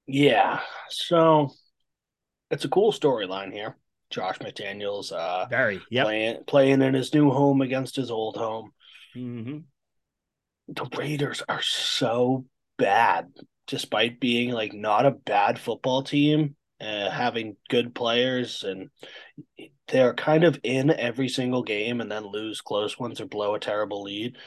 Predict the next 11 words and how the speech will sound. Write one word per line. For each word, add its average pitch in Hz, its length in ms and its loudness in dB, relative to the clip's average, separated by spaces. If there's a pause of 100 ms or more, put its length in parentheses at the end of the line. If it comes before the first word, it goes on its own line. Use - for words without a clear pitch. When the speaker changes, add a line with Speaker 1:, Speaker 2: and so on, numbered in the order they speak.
(460)
Speaker 1:
Just 113 400 -2
like 143 240 4
last 113 320 2
week, 131 240 -4
losing 113 380 -8
on 110 120 -2
a 98 80 -2
last 101 320 0
second 117 280 -8
play 113 320 -4
to 101 260 -6